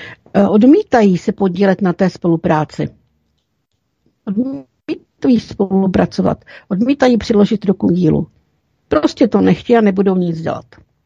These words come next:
Takže, takže takový jenom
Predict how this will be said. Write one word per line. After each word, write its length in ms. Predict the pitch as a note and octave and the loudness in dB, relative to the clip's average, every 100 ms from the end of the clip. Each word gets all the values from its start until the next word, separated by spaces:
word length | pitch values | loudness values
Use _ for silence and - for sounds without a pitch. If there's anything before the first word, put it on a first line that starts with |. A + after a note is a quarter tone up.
| _ _ _ - - _ _ | _ _ _ -20 -20 _ _
Takže, 500 | G3+ G3+ - D#4 C#4+ | -2 -2 0 2 2
takže 340 | - A#3 - C#4 | 0 -4 -2 -2
takový 460 | A#3+ A3+ B3+ C4+ | -4 -4 -4 0
jenom 320 | B3+ B3+ C4 | 2 2 0